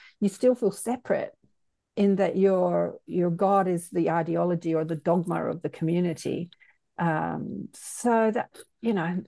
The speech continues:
it, when you see it as service to self or service to others, it becomes less divisive.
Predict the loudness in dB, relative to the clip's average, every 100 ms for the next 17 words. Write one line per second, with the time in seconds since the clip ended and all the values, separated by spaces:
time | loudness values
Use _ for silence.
0 | -8 0 4 4 4 2 4 4 4 4
1 | 2 2 -2 -2 0 0 0 -4 0 0
2 | 0 -4 -2 2 2 2 0 -4 -6 _
3 | _ _ _ _ -4 -4 _ _ -2 -2
4 | -2 0 2 0 0 0 -2 -2 0 0
5 | -2 -4 -8 -10